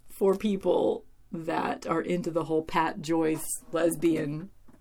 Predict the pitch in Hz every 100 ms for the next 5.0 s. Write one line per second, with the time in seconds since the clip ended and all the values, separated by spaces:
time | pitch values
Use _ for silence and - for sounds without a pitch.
0 | - - - - 160 143 139 135 - 170
1 | 208 - - - - - - - - -
2 | - - - - - - - - - 156
3 | 147 160 - 165 147 139 151 151 156 165
4 | 175 - - - - - 254 147 -